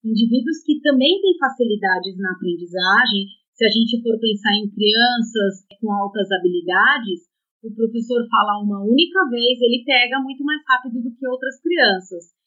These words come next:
E aí ele não tem paciência de ficar ali esperando o professor ter que falar duas, três vezes a mesma coisa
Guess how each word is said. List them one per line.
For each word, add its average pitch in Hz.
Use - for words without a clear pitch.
E 320
aí 330
ele 370
não 415
tem 466
paciência 370
de 233
ficar 247
ali 233
esperando 285
o -
professor 285
ter 285
que -
falar 277
duas, 254
três 294
vezes 214
a 226
mesma 233
coisa 214